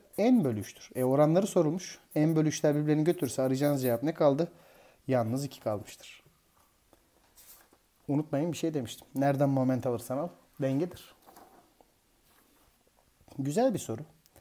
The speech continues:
Türdeş dikdörtgen levha iple dengedeymiş. İpteki gerilme kuvvetini bulmak için. Şimdi bakın,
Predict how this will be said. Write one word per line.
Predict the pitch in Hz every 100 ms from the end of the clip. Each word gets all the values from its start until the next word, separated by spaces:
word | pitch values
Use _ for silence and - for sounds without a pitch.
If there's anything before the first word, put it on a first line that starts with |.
| _ _ _ _ _ _ _ _ _ _ -
Türdeş | 160 165 185 254 - 135 - 123
dikdörtgen | - - 160 - 220 196
levha | 127 107 120 - _ -
iple | 214 - - 131 151 156
dengedeymiş. | 147 147 139 110 87 - - -
İpteki | 180 - 262 202 135
gerilme | 147 151 185 202
kuvvetini | 139 120 127 143
bulmak | 131 131 135
için. | - - _ _ _ _ _
Şimdi | - 208 240
bakın, | 277